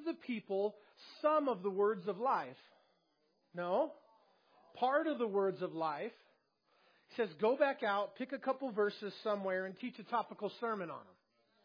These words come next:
No, he says, "Give them all the words of this life." Now, I think this, this saying, again, that, that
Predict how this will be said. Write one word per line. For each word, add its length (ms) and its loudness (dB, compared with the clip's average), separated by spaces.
No, 240 0
he 180 -2
says, 140 0
"Give 180 0
them 200 0
all 720 2
the 80 -2
words 500 -2
of 140 -2
this 200 2
life." 320 0
Now, 280 -4
I 40 -8
think 220 -6
this, 140 -8
this 100 -8
saying, 300 -6
again, 440 -6
that, 180 0
that 200 -4